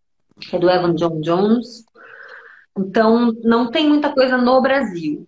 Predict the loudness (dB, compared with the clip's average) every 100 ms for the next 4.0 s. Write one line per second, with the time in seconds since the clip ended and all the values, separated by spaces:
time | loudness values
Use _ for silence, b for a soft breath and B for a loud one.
0 | _ 2 4 4 4 2 2 2 0 0
1 | -2 -4 -8 -10 -10 -2 2 4 2 0
2 | 0 0 0 0 0 0 0 -2 -2 -2
3 | -2 -4 -2 -2 -2 -2 -2 0 0